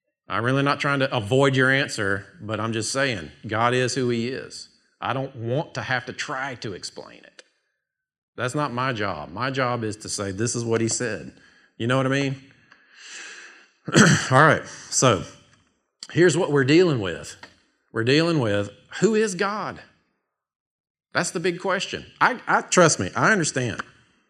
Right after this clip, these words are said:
I am, I am not a contentious person. I am not somebody that's gonna stand in front of you and say,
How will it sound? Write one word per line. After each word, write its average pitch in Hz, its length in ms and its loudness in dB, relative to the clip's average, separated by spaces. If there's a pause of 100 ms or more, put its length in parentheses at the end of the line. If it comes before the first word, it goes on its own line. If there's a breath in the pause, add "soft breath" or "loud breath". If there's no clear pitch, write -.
(120)
I 175 200 4
am, 175 160 0
I 185 180 2
am 143 140 2
not 175 180 2
a 160 60 0
contentious 131 560 -2
person. - 400 -6 (580 soft breath)
I 185 120 4
am 147 160 2
not 170 240 2
somebody 151 320 0
that's 120 140 -6
gonna 135 160 -4
stand 151 280 -2
in 123 80 -4
front 156 220 -2
of 123 100 -4
you 117 120 -4
and 101 100 -6
say, 139 540 2